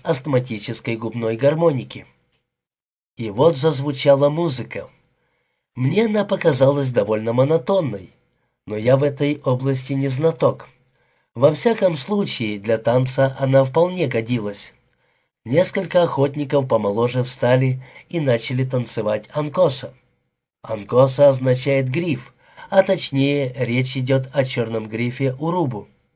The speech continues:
Была исполнена настоящая пантомима. Индейцы изображали, как грифы парят в поднебесье, растопырив маховые перья.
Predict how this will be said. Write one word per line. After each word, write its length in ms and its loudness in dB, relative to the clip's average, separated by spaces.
Была 360 2
исполнена 920 0
настоящая 800 -2
пантомима. 720 -2
Индейцы 580 -2
изображали, 880 4
как 140 0
грифы 400 0
парят 360 -4
в 60 -20
поднебесье, 880 -2
растопырив 720 -2
маховые 640 0
перья. 520 -4